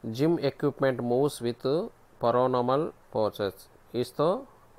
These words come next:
गलत न्यूज़ है, फेक न्यूज़ है, थर्ड क्वेश्चन। और इसके पहले मेरे चैनल को सब्सक्राइब कीजिए, लाइक कीजिए, कमेंट कीजिए, शेयर कीजिए। फोर्थ क्वेश्चन, कार्तिक आर्यन ambition to be an actor led his breakup। ये तो सही न्यूज़ है, not fake।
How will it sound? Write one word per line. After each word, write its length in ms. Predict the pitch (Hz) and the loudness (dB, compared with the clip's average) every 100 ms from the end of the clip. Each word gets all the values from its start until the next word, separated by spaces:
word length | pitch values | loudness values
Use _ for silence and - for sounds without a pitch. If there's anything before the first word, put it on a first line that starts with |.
| - | -12
गलत 360 | 123 110 117 123 | -2 0 0 -2
न्यूज़ 280 | 113 110 127 | -2 -2 -4
है, 100 | 147 | -4
फेक 360 | - 120 117 117 | -4 -2 -2 0
न्यूज़ 280 | 113 110 123 | -4 -2 -4
है, 180 | 160 220 | -4 -6
थर्ड 340 | - 110 113 | -2 0 0
क्वेश्चन। 480 | 117 110 127 165 254 - _ _ _ - - - | -2 -4 -4 -4 -6 -14 _ _ _ -20 -20 -2
और 80 | 110 | -2
इसके 200 | 110 131 | 0 -4
पहले 300 | - 143 165 | -2 0 2
मेरे 160 | 151 131 | 2 2
चैनल 240 | - 131 | 0 0
को 100 | 139 | 0
सब्सक्राइब 360 | 135 123 - 139 | -2 -2 -2 -2
कीजिए, 140 | 131 | 0
लाइक 220 | 117 123 | 2 0
कीजिए, 180 | - 127 | 0 -4
कमेंट 300 | 123 117 117 | -2 -2 -2
कीजिए, 180 | 123 120 | -4 -6
शेयर 240 | 117 107 104 | -4 -4 -4
कीजिए। 260 | 110 101 | -6 -6
फोर्थ 280 | 92 156 160 | -2 -2 -2
क्वेश्चन, 260 | - 147 131 - | -2 -4 -4 0
कार्तिक 360 | 135 147 151 | 0 0 0
आर्यन 280 | 143 135 135 120 | 2 2 0 0
ambition 420 | 120 123 - 131 127 | 0 -2 -4 -4 -4
to 80 | 113 | -4
be 100 | 117 139 - | -4 -4 -2
an 200 | 117 110 - | -2 -2 0
actor 300 | 110 - 107 - - - | 0 2 0 0 -6 -2
led 260 | 131 131 135 | 0 0 -2
his 200 | 127 151 202 - - - | -2 -6 -12 -16 -20 -8
breakup। 440 | 117 120 - 107 - - - - - - | 0 0 2 -2 -2 -10 -20 -20 -20 -6
ये 100 | 131 | -2
तो 160 | 143 170 247 - - - - - - | 2 2 0 -6 -20 -20 -20 -20 -10
सही 300 | - 117 135 | -4 0 2
न्यूज़ 360 | 127 123 120 143 | 2 0 -2 -4
है, 120 | 160 208 | -4 -2
not 260 | 117 117 117 131 | 0 0 0 0
fake। 240 | 143 196 | 0 -2